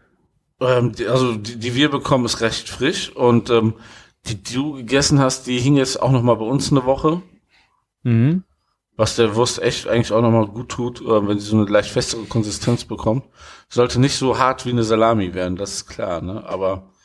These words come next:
Speaker 2: Ja,
Speaker 1: sie
Speaker 2: ja, ja,
Speaker 1: verliert
Speaker 2: genau.
Speaker 1: da echt noch mal deutlich an Feuchtigkeit.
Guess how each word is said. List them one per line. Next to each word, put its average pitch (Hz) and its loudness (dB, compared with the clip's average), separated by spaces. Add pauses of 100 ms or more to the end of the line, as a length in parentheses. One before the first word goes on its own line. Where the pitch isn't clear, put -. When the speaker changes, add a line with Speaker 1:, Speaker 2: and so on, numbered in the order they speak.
(360)
Speaker 2:
Ja, 135 4
Speaker 1:
sie 175 6
Speaker 2:
ja, 180 6
ja, 175 8
Speaker 1:
verliert 165 6
Speaker 2:
genau. 139 6
Speaker 1:
da 127 6
echt 151 0
noch 147 2
mal 147 4
deutlich 135 -2
an 123 -2
Feuchtigkeit. - -6